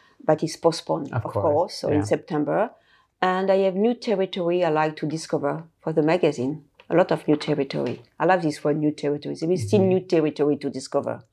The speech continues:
Speaker 1: I think.
Speaker 2: Mm. But why do you think you need a different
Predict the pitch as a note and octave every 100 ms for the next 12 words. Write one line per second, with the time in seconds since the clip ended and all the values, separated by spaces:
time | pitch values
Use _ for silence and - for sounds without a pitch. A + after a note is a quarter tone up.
0 | _ _ _ _ _ - A#2+ A2 G#2 G#2
1 | - - - - D#3 D3 E3+ G3+ A#3 A3+
2 | E3+ D#3+ D3+ D3 C3+ C3 B2+ A#2+ A#2+ A2
3 | - A2 G#2+